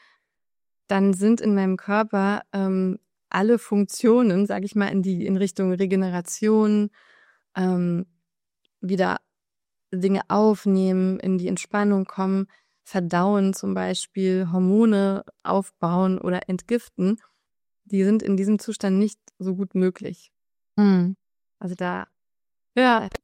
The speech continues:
Speaker 2: ja, ist ja auch tatsächlich jetzt etwas, also ich bin immer ganz dankbar, ich finde so ein paar Themen, die kommen dann so sch-, so wellenartig, also es
Speaker 1: Mhm.
Speaker 2: war halt so der ganze Hype um Yoga, jetzt ist ja viel das Thema Breathwork.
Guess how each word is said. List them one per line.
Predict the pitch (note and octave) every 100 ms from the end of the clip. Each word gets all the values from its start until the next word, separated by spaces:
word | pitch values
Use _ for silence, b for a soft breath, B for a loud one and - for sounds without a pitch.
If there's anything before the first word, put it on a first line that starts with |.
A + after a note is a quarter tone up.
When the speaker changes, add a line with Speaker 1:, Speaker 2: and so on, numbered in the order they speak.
| -
Speaker 2:
ja, | D4+ -
ist | E4 -
ja | D#4+ C4 A#3
auch | C4 - -
tatsächlich | - B3 A#3+ A#3 C4 A#3+
jetzt | A3+ - -
etwas, | G3+ - G3+ G#3+ -
also | G3
ich | G#3
bin | - C4
immer | B3 A3
ganz | G3 G#3 - -
dankbar, | F#3 B3+ - A3
ich | -
finde | A3
so | G3+ G3+
ein | G3+
paar | - F#3 G#3 -
Themen, | - A3 A3 G#3+ G#3+
die | F#3
kommen | - F#3 G#3+ A#3+
dann | G#3+ G#3
so | - G3 G3
sch-, | G3+ - F#3+ D3+ G2
so | E3+ F#3+ F3
wellenartig, | E3 F#3 B3+ D4+ - C4+ C#4 D4+ - D4+ -
also | - F#3 F#3
es | A3 -
Speaker 1:
Mhm. |
Speaker 2:
war | G3 F#3+
halt | F#3 -
so |
der | F#3+ F#3
ganze | F3 G3+ - F#3+ G#3
Hype | G#3+
um | G3 G3+
Yoga, | F3+ G#3 A#3+ B3 A3+ A3 G#3+
jetzt | G3 F#3 - -
ist | F#3 -
ja | F#3+
viel | F#3+ - A3 G3+
das | F#3
Thema | - F3+ F3+
Breathwork. | F3 A3+ B3+ - G3+ G3+ G#3